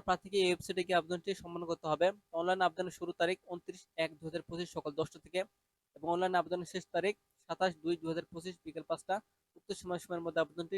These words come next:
সম্পন্ন করতে হবে। অনলাইন আবেদনের জন্য প্রার্থী তার রঙিন ছবির দৈর্ঘ্য তিনশো বাই প্রস্থ তিনশো পিক্সেল হতে হবে এবং স্বাক্ষর ক্ষেত্রে দৈর্ঘ্য তিনশো বাই প্রস্থ আশি পিক্সেল হতে হবে। তো আপনারা হাতে যথেষ্ট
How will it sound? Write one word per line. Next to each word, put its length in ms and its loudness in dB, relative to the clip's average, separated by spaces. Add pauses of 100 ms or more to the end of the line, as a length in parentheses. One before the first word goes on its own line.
সম্পন্ন 260 -10
করতে 200 -10
হবে। 140 2 (640)
অনলাইন 280 4 (100)
আবেদনের 300 0
জন্য 200 0
প্রার্থী 280 -4
তার 140 0
রঙিন 260 -2
ছবির 220 -6
দৈর্ঘ্য 300 -2
তিনশো 280 -6
বাই 180 0
প্রস্থ 160 -10 (140)
তিনশো 280 -12
পিক্সেল 280 -8
হতে 200 -6
হবে 140 4 (460)
এবং 200 -10
স্বাক্ষর 320 -10
ক্ষেত্রে 300 -8
দৈর্ঘ্য 280 -4
তিনশো 240 -8
বাই 160 -2
প্রস্থ 160 -10 (100)
আশি 200 -16
পিক্সেল 260 -16
হতে 180 -8
হবে। 160 0 (960)
তো 40 0 (100)
আপনারা 320 0
হাতে 240 -2
যথেষ্ট 260 -4